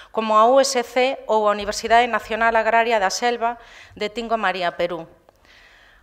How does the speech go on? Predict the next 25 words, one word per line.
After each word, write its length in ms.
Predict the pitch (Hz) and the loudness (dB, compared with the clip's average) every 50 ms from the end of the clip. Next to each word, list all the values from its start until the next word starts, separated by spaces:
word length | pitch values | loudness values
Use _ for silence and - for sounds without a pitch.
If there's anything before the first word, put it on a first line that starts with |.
| _ _ - | _ _ -2
A 80 | 220 220 | -2 0
súa 240 | - 262 269 233 | 2 4 4 4
contribución 640 | - 240 220 - 226 220 208 202 - - 285 285 277 | 4 2 -2 -2 -6 -10 -10 -10 -4 0 2 2 4
á 80 | 269 254 | 2 0
filosofía 800 | - 240 220 214 208 - 220 - - 262 285 302 320 330 330 320 | -2 -4 -6 -4 -4 -6 -8 -8 -8 -4 0 2 2 2 2 0
tamén 320 | 240 226 240 254 262 254 | 0 0 0 -2 -4 -2
ten 160 | - 269 269 | -2 -2 -2
unha 240 | 277 277 262 240 233 | -2 -2 -4 -4 -2
parte 320 | 240 254 247 247 - 240 233 | 0 -2 -2 -2 -4 -6 -6
de 80 | 226 | -6
militancia, 800 | 233 226 220 233 233 - 285 285 277 269 - - 254 262 285 294 - - - - - | -6 -8 -8 -8 -2 0 0 0 0 -2 -6 -8 -6 -6 -6 -8 -12 -18 -14 -8 -6
pois 160 | 214 226 - | -6 -6 -6
foi 400 | - - - - - 277 269 240 | -8 -14 -6 0 2 4 4 2
parte 320 | 262 - - 254 262 262 254 | 2 0 0 0 0 0 0
activa 400 | 226 226 - - 277 269 269 269 | -2 -2 -2 -4 -4 -2 -2 -2
en 80 | 269 | -2
colectivos 640 | 262 233 214 214 214 214 - 254 254 240 277 262 262 | -2 -4 -6 -6 -6 -8 -8 -8 -6 -4 -4 -4 -4
como 160 | - 208 202 | -6 -6 -6
o 80 | 202 196 | -6 -6
Proxecto 400 | - 208 202 - 220 220 - 220 | -6 -6 -6 -6 -8 -6 -4 -2
Derriba 640 | 214 214 226 240 269 269 262 277 294 302 294 - - | 0 0 -2 -2 -4 -4 -4 -2 -4 -4 -6 -8 -6
ou 160 | 214 214 208 | -6 -2 -2
a 80 | 208 | -2
Universidade 560 | 202 202 208 196 196 - - 220 208 220 226 240 | -2 -2 -6 -8 -8 -8 -6 -2 -2 -2 -2 -4
Invisível, 640 | 220 190 202 - - - 226 208 165 160 170 175 | -6 -8 -8 -8 -6 -6 -6 -8 -8 -8 -10 -10